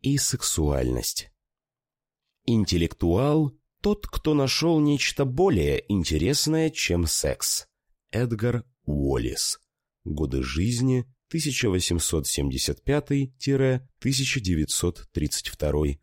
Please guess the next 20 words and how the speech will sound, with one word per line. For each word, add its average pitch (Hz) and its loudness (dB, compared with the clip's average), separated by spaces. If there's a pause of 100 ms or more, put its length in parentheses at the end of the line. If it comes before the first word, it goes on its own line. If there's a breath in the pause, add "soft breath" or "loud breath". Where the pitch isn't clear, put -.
года. 69 -4 (1080)
В 90 -4
утробный 90 2
период 135 -2
в 101 -8
мозге 131 0
закладывается, 73 -2 (100)
смотри 82 -2
главу 76 0
четыре, 65 -2 (300 soft breath)
гендерная 127 0
идентичность, 104 -2 (200)
ощущение 110 0
себя 101 0
мужчиной 85 2
или 95 0
женщиной, 73 -2 (340)
и 170 -2
сексуальная 123 0
ориентация, 113 0